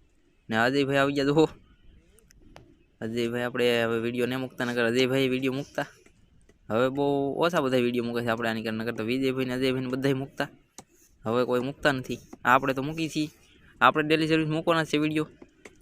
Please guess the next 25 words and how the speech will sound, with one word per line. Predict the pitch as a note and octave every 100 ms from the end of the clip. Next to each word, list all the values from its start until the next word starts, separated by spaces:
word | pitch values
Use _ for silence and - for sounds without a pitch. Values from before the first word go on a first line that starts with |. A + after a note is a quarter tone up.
| -
કેમ | A2 B2
કે | B2
આપણે | B2 C3
બંધ | B2 A#2+ A#2+
થવા | C3
દેવાનું | B2+ A#2+ A#2
છે | C3 C#3+
નહીં. | C#3+ - - _ -
મૂકવા | A2+ - B2
જ |
પડશે | C3 B2+ C#3+
આપણે. | C#3 C#3 - _ _ _ _ - - - _
ભાવેશભાઈ | - G#2+ A#2+ A#2+ B2
જો | B2+
આવી | B2+ B2+ B2
રીતે | A#2+
કાપી | A#2+ C3+ C3+
રાખે | B2 A#2
ગાય | A#2
ખામાં. | A#2 C#3 C3+ - _ - _ _ _ _ _ _ _
તો | -
જો | A#2
હવે | C#3+ C#3 C#3+
બધા | C#3+ C#3+
પીસ | C#3 D3